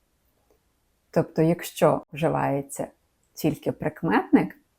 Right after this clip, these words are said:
тоді артикль не потрібен. Наприклад,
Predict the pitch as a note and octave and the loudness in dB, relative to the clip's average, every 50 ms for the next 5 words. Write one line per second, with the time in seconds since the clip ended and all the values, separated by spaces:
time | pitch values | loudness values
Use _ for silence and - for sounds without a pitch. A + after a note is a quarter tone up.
0 | _ _ _ - D#3 D3+ C#3 D3+ F3 A3 C4 - - E3 D#3 - - _ - D3+ | _ _ _ -6 -6 -4 0 4 4 6 6 4 2 -4 -6 -6 -8 _ -8 -8
1 | D3 - E3+ E3 - - _ _ E3+ D3+ D3 C#3+ D3 C#3+ - D#3+ D3 - - C#3+ | -6 -4 -6 -6 -6 -10 _ _ -4 -2 -2 -2 -4 -6 -8 -10 -10 -8 -8 -8
2 | - - - - A#3 A#3 - _ _ _ _ _ _ _ _ _ A#3+ A#3+ A#3 A#3 | -8 -8 -8 -8 -10 -10 -10 _ _ _ _ _ _ _ _ _ 2 2 2 4
3 | F#3 D3+ - - - - - - - - | 2 2 2 2 -4 -6 -6 -6 -8 -16